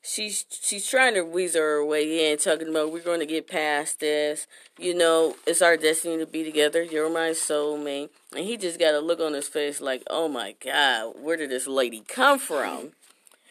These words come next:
Um, Flo arrives at Wyatt's house. You know she always make an entrance. It's like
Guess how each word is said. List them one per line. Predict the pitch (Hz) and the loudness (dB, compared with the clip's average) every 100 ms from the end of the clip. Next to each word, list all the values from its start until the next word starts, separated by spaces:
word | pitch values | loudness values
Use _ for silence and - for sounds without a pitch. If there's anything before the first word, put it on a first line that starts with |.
| - - | -20 -2
Um, | 170 170 160 147 139 143 - _ _ - _ _ _ _ _ _ _ - _ _ _ _ _ _ - - | 4 6 8 4 0 -6 -16 _ _ -20 _ _ _ _ _ _ _ -20 _ _ _ _ _ _ -20 -6
Flo | 185 160 - | 4 8 8
arrives | 202 196 190 180 170 - - | 6 8 8 10 8 4 4
at | 160 120 | 6 4
Wyatt's | 151 160 156 131 107 - | 2 6 6 6 2 -2
house. | 131 107 - - - _ - | -2 -2 -4 -8 -10 _ -14
You | 180 190 | -6 0
know | 180 170 | 4 4
she | - 190 | 4 4
always | 160 151 | 4 2
make | 160 151 | -2 -2
an | - | -2
entrance. | 156 170 151 156 | -4 -4 -6 -4
It's | 185 | -2
like | 190 185 170 | 6 6 6